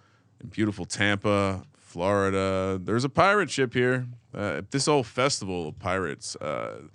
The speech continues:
once asked the wife about it. She spent a decent amount of time in Tampa. Got, her eyes got very big and very excited to talk about it. So, uh, it must just be another thing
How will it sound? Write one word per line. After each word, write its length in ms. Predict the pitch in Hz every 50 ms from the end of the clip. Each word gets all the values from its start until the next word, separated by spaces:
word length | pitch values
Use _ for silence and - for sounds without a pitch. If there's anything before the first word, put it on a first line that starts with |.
| - - - - - - - - - _ _ -
once 240 | 117 123 131 117 127
asked 280 | 120 117 113 107 -
the 80 | - 95
wife 280 | 92 95 98 98 92
about 240 | 92 85 90 85 82
it. 60 | 76
She 140 | - - 98
spent 320 | 95 - - 98 95 98 -
a 220 | 85 87 80 78
decent 300 | 80 92 98 90 - 92 90
amount 120 | 87 85
of 40 | 80
time 260 | - 92 90 87 85 85
in 80 | 82 78
Tampa. 500 | - 85 82 78 73 - 76 76 73 76
Got, 240 | 98 110 - -
her 160 | - 120 120 120
eyes 200 | 120 120 117 110
got 180 | 120 107 101
very 300 | 92 110 110 117 123 123
big 360 | 117 107 117 117 117 117 113
and 160 | 110 101 98 95
very 340 | 87 107 104 110 113 110
excited 360 | 110 101 - - 117 110 110 107
to 140 | 104 95
talk 240 | - 113 104 101 90
about 280 | 98 82 85 82 80 73
it. 100 | 64 -
So, 320 | - 95 90 87 87 82
uh, 60 | 76 73
it 60 | 92
must 240 | 110 113 104 - -
just 140 | - - -
be 80 | 113 104
another 280 | 98 104 101 95 98
thing 360 | 92 92 92 92 90 85 82